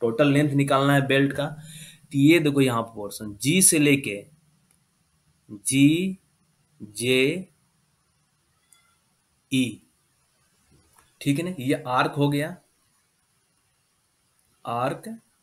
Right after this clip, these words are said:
जी, J, E, Plus क्या हो जाएगा? ई से F तक का length हो जाएगा,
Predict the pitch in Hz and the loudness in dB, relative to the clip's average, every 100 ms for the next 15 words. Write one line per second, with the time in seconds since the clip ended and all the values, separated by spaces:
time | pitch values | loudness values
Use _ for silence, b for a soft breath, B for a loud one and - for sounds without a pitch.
0 | _ _ _ _ _ _ _ 110 101 117 | _ _ _ _ _ _ _ -16 -12 -8
1 | 127 175 196 _ _ _ _ - - 123 | -4 -4 -8 _ _ _ _ -20 -12 -6
2 | 131 180 220 _ _ _ - 131 98 - | -4 -6 -10 _ _ _ -4 -2 -2 -10
3 | _ _ _ _ _ _ _ _ _ _ | _ _ _ _ _ _ _ _ _ _
4 | _ _ 127 135 151 - 143 147 143 147 | _ _ 0 2 2 0 0 0 0 0
5 | 143 160 180 _ _ _ _ _ _ _ | 0 -4 -10 _ _ _ _ _ _ _
6 | _ _ _ _ _ _ _ 139 165 175 | _ _ _ _ _ _ _ -4 0 0
7 | 175 - 147 151 151 156 - 147 135 143 | 0 -2 0 -2 0 -6 2 2 4 2
8 | 139 139 135 135 135 156 | 0 0 2 2 0 -4